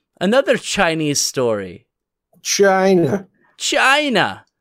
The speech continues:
Speaker 1: another rip-, <laughs> another thing that's gonna fail terribly.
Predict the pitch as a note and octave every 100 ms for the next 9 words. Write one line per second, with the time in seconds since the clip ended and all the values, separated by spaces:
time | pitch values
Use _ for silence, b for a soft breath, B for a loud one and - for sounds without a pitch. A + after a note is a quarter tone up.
0 | _ _ _ _ - G#3 A3+ C4 C4 G3
1 | D3+ D#3 D3 - E3 F3+ - G3+ G3+ A#3
2 | C4+ B3 F#3+ D3 - D3+ - G3+ F3+ E3+
3 | D#3 - D3 C3+ C3+ A#2+ G#2+ G#2 F2+ -